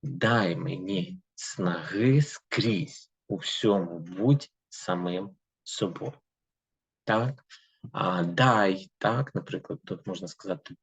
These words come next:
"ти", дай, так, тобто вже це речення буде, а, означено особовим.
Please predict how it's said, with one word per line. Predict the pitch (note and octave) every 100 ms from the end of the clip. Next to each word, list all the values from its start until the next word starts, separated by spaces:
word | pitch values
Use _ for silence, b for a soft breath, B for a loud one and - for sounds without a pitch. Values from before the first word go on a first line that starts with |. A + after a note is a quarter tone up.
| _
"ти", | - A2+ F2+ E2 -
дай, | - F#2+ G#2 C3+
так, | C3 A2 -
тобто | - - G2+
вже | F2 G2
це | G2 -
речення | F#2+ F#2 - - F#2
буде, | F#2 F2 - _ _ _
а, | - F#2 E2+ -
означено | G#2+ E2+ E2 D#2+ - F#2 F2
особовим. | - D#2+ - E2+ F#2+ A2 D#2